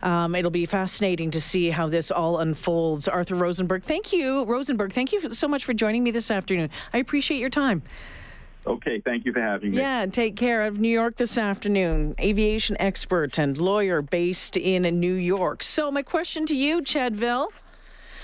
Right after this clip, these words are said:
Speaker 1: you know, you heard Arthur saying that if he was a, a bet man, that he suspects it could be by the middle of this year. As mentioned, uh, WestJet and Air Canada have, have, um, have, are going to keep those planes,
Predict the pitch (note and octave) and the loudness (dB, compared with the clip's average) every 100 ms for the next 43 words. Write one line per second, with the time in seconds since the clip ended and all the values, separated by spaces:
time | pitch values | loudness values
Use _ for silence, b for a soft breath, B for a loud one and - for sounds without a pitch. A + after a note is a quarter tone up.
0 | B B A3+ A#3 A#3 G#3 B3 B3+ G#3+ A3+ | B B 0 2 2 2 0 0 0 0
1 | A#3+ A#3 A3 - G3 - G#3 G#3+ C4+ B3+ | 2 2 0 0 0 2 2 2 2 2
2 | G3 G3 F#3+ - - - G3 G#3 G3+ G3 | 2 2 0 -4 -10 -4 0 2 2 2
3 | G3 F#3 F#3+ F#3 F3 F#3+ G#3 G3+ G#3 B3 | 0 -2 -4 -2 0 -2 0 2 2 0
4 | G4+ - - B B - F#3+ F3+ D4 F#4+ | -2 -6 -18 B B -2 -2 2 0 0
5 | D4+ - F3 G3+ - - G#3+ F#3+ D4+ F4+ | -2 -2 -2 -2 -2 -2 -2 -2 -2 0
6 | A3+ F#3 G3+ G#3 G#3 G#3+ A3 A#3 A3 G#3 | 0 0 0 0 2 0 0 0 0 0
7 | G#3 A#3+ - D#4+ F#4+ F3 - B B B | -2 0 0 0 2 0 -2 B B B
8 | - G3 F3+ F#3+ G3 A3+ D4 C#4+ G#3+ E3 | -4 -2 0 0 0 0 0 2 0 0
9 | D#3 F3+ G3 - - F#3+ A3+ G#3 E3 - | 0 0 0 -2 0 0 0 -2 -2 0
10 | D#3+ D3+ - F3+ F3+ G#3 G#3+ F3+ D#3 - | 0 -2 -2 0 2 0 0 0 -2 -4
11 | B B B - D#3 D3 C3+ D3 C#3+ C#3 | B B B -2 0 0 0 2 2 2
12 | C#3 - D3+ B2+ - C#3 D#3 D#3 D3+ C3+ | 0 0 -2 -2 -4 -4 0 0 0 -4
13 | - B3+ - A#3 G3+ G3+ - - G3 F#3 | -2 -2 -2 -2 0 0 -2 -2 0 2
14 | G#3 D#4 G4 - | 2 0 0 -2